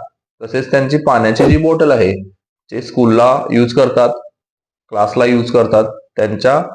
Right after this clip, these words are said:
बॉटलवरती स्लो केअर, स्लो केअर असं जर लिहिला किंवा एक कागद घ्या, त्यावरती स्लो केअर लिहा व तो कागद डायरेक्ट त्या बॉटलवरती चिटकवा. हे केल्यानेही त्यांना ती एनर्जी भेटेल व ते,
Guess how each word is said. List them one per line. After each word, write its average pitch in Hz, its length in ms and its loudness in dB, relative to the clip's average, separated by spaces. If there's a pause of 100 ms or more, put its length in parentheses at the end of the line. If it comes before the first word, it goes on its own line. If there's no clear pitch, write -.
(140)
बॉटलवरती 131 640 2
स्लो 120 280 0
केअर, 123 260 2
स्लो 117 220 2
केअर 113 200 0
असं 120 240 0
जर 143 160 0
लिहिला 127 340 4 (600)
किंवा 127 340 -2 (1120)
एक 127 240 -18
कागद 120 320 0
घ्या, 139 180 2
त्यावरती 117 400 0
स्लो 127 260 -2
केअर 131 160 0
लिहा 127 200 2
व 147 160 2
तो 139 180 0
कागद 123 440 0
डायरेक्ट 127 580 -2 (440)
त्या 110 60 -12
बॉटलवरती 117 580 0
चिटकवा. - 520 0 (640)
हे 120 60 -16
केल्यानेही 123 580 0
त्यांना 139 240 0
ती 147 140 2
एनर्जी 127 320 2
भेटेल 131 280 0
व 131 140 4
ते, 135 280 -2